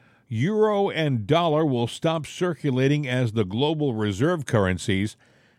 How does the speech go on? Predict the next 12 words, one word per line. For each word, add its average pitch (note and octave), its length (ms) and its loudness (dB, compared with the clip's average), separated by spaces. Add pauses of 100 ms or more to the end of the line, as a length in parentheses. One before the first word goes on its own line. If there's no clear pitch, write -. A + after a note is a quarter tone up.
(140)
Digital F#3+ 680 2
fiat F3+ 600 -4
currencies D3 800 -2 (320)
will C#3+ 200 -2
be C#3 260 2
actively C#3+ 540 -4
used A#2+ 560 -4
instead. F#2 840 -4
Those A2+ 280 -4
are G#2+ 100 -2
the, F#2+ 400 -2 (540)
uh, F2 240 -2